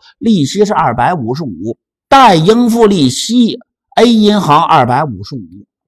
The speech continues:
闲置资金的投资收益隶属于二零二一年的只有五百万六个月，所以是五百万乘以月收益率百分之零点五，这是一个月的闲置资金的投资收益，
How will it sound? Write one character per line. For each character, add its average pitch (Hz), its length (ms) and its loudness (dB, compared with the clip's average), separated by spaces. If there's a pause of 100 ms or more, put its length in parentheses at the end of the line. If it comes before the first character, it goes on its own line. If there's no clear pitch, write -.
(640)
闲 240 480 4
置 254 260 2
资 247 260 -2
金 254 140 0
的 175 140 -2
投 165 300 -6
资 220 200 -6
收 254 260 -6
益 196 180 -10 (180)
隶 233 300 0
属 135 200 -6
于 127 80 0
二 160 400 2
零 151 220 -2
二 180 260 -2
一 180 240 -8
年 196 220 -6
的 180 160 -4
只 196 260 -6
有 170 100 -2
五 131 380 -4
百 110 320 -8
万 131 280 -2
六 208 320 2
个 117 140 -8
月， 131 180 -4 (840)
所 240 360 4
以 135 240 2
是 175 220 -2 (200)
五 220 280 2
百 147 200 2
万 156 260 2
乘 156 240 -4
以 190 120 -2
月 214 280 2
收 196 200 -2
益 226 100 -2
率 214 180 0
百 117 360 2
分 151 120 -6
之 208 160 -2
零 202 340 -2
点 151 140 2 (380)
五， 104 240 -4
这 196 160 -6
是 156 140 -6
一 175 220 -4
个 247 120 2
月 233 220 0
的 120 140 -6
闲 147 220 -6
置 151 120 -8
资 147 160 -12
金 160 120 -12
的 143 100 -10
投 127 180 -10
资 151 100 -14
收 165 180 -12
益， 127 140 -8